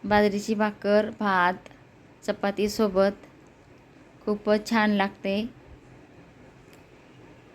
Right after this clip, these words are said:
बघा, आपला रस्सा पण तयार झालेला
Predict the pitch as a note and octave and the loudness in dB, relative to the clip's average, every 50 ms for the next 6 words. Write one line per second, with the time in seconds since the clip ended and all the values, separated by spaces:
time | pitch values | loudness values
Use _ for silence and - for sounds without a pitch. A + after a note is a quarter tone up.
0 | - - - - - - - - - - - - - - - - - - - - | -20 -20 -20 -20 -20 -20 -20 -20 -20 -20 -20 -20 -20 -20 -20 -20 -20 -20 -20 -20
1 | - - - - - - - G3+ G#3 G3+ G#3 G#3 G#3+ A3+ A#3 B3 - - - _ | -20 -20 -20 -20 -12 -6 -2 -2 0 2 2 0 0 -4 -10 -18 -20 -20 -20 _
2 | - - - G3 G#3 - G3+ G3 G3+ G3+ G#3 G#3 - A3 G#3+ G#3+ - G#3+ G#3+ G#3 | -20 -10 -10 -8 -6 -2 -2 0 0 0 -2 -2 -2 -2 -2 -2 0 -2 -2 0
3 | G#3 G#3+ G#3+ G#3 G#3 G3+ G#3 A3 G#3+ G3+ F#3+ F3+ F3+ F#3 F3+ | 2 2 2 2 2 0 0 0 0 0 -2 -2 -4 -4 -6